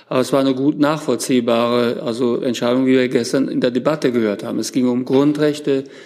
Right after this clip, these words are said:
es ging um die Unversehrtheit, es ging also um unser allgemeines Staatsverständnis, was darf der Staat, was darf er nicht. Wie sind hier die einzelnen Rechte gegeneinander aufzurechnen? Von daher ist das eine klassische Debatte, die man also als Gewissensentscheidung,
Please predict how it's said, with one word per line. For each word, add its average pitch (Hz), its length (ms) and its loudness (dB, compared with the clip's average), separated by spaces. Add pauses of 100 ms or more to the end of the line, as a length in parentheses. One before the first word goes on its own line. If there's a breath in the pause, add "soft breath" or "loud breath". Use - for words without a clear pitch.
(300 loud breath)
es 120 240 -2
ging 127 300 4
um 120 200 0
die 120 80 2
Unversehrtheit, 139 880 2
es 131 180 -4
ging 127 180 2
also 127 320 -2
um 135 200 2
unser 127 260 0
allgemeines 123 680 0
Staatsverständnis, 139 840 -2
was 117 160 -2
darf 127 220 0
der 127 120 -8
Staat, 123 300 0
was 127 140 -6
darf 127 180 2
er 127 100 2
nicht. 170 300 0 (520 loud breath)
Wie 127 140 2
sind 135 240 2
hier 131 120 2
die 131 220 0
einzelnen 127 460 0
Rechte 123 280 -2
gegeneinander 123 760 0
aufzurechnen? 135 1160 0 (320 loud breath)
Von 127 180 -2
daher 123 220 2
ist 135 140 -2
das 131 120 -2
eine 123 220 0
klassische 135 760 -2
Debatte, 135 480 0
die 135 140 0
man 127 260 2
also 131 260 -2
als 127 200 -2
Gewissensentscheidung, 127 1040 0